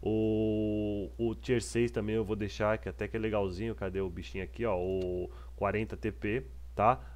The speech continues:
Mas o quarenta e cinco eu não gostei, tá bom? E vou deixar o cinquenta,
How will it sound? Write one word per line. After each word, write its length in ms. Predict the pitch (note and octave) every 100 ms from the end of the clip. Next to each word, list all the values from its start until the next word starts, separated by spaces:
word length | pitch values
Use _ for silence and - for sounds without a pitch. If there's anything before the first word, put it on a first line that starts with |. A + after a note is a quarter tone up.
| -
Mas 600 | F#2+ G2 G#2 G#2+ - -
o 220 | A2 G2+
quarenta 260 | F#2+ G#2+ G#2
e 60 | G#2+
cinco 280 | - G2+
eu 40 | G#2
não 100 | A2+
gostei, 480 | C3 B2+ G#2 A2+ A#2+ - - -
tá 100 | -
bom? 300 | F2+ G2 C3+ - - - - - - - - -
E 140 | A#2
vou 140 | A#2+
deixar 320 | C3 C#3+ - G#2
o 260 | G2 G2
cinquenta, 760 | F2+ A2+ G#2 B2+ D3+ F3+ E3